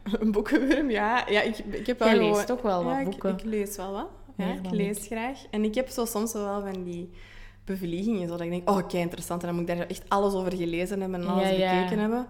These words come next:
Speaker 2: Ik snap dat wel. Ik vind dat ook wel. Ik kan er echt zo over doorgaan, maar dan is het eerder zo in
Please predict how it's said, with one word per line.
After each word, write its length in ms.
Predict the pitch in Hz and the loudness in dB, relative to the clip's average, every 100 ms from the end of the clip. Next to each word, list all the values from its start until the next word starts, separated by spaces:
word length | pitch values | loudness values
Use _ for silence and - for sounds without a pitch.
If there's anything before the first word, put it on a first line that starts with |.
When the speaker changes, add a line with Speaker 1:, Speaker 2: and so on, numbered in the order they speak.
| - | -10
Speaker 2:
Ik 60 | |
snap 220 | - 202 190 | -6 -2 0
dat 100 | 180 | 0
wel. 220 | 170 175 | 0 -4
Ik 200 | 170 - | -8 -10
vind 140 | 190 | -6
dat 100 | 180 | -4
ook 120 | 175 175 | -6 -4
wel. 100 | 180 | -4
Ik 100 | 175 | -2
kan 140 | 190 | -2
er 80 | 190 | -2
echt 160 | 185 - | -2 -2
zo 80 | |
over 180 | 196 185 | -4 -2
doorgaan, 260 | 180 190 208 | -2 0 0
maar 100 | 185 | 0
dan 120 | 185 | 0
is 80 | 190 | -2
het 80 | - | -4
eerder 200 | 190 202 | -2 -2
zo 60 | |
in 260 | 190 180 | -2 -4